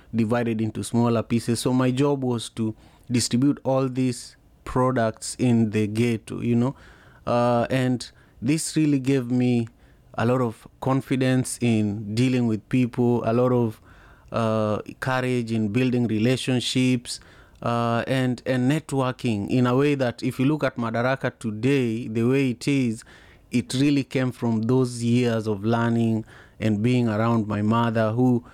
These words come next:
uh, was a second wife in a polygamist marriage, and she was all, she had to be creative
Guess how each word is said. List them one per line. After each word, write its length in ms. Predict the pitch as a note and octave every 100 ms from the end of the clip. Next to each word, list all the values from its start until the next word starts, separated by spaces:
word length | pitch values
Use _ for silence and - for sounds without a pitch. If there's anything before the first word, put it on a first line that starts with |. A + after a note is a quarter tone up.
| - - -
uh, 320 | A2+ A2+ A2 G#2+
was 180 | A2 G#2
a 60 |
second 420 | G#2+ C#3+ C3+ C3
wife 240 | A#2+ A#2+ -
in 120 | A2
a 60 | G#2+
polygamist 640 | G#2+ A#2+ A#2+ A2 G#2+ -
marriage, 540 | A2+ A#2 A2+ A2 G#2+ G#2
and 140 | G#2+
she 120 | -
was 200 | A2+ G#2+
all, 180 | A#2+ B2 -
she 140 | C3+
had 200 | C3+ C3
to 100 | A#2
be 100 | A2
creative 800 | - B2 B2+ C3 - A2+ G#2+